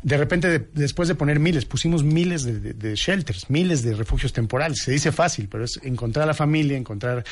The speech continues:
la situación, ponerle un refugio temporal, equiparla como si fuera de realmente un hogar. Y nuestra satisfacción más grande es cuando te vas de ahí y,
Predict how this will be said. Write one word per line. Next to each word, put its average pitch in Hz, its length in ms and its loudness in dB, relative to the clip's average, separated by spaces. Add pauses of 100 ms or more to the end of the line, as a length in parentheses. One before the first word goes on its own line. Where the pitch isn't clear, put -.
(200)
la 127 80 0
situación, 135 480 0
ponerle 131 340 2
un 143 60 4
refugio 127 340 0
temporal, 135 440 0
equiparla 151 720 0
como 117 200 -2
si 110 120 -2
fuera 127 320 -2 (420)
de 113 80 2
realmente 123 420 2
un 135 120 2
hogar. 147 320 2 (480)
Y 139 420 2
nuestra 143 300 0
satisfacción 147 520 0
más 175 200 4
grande 151 340 2
es 127 80 -6
cuando 113 240 -2
te 120 140 -2
vas 139 180 2
de 156 80 0
ahí 139 260 0
y, 131 60 -6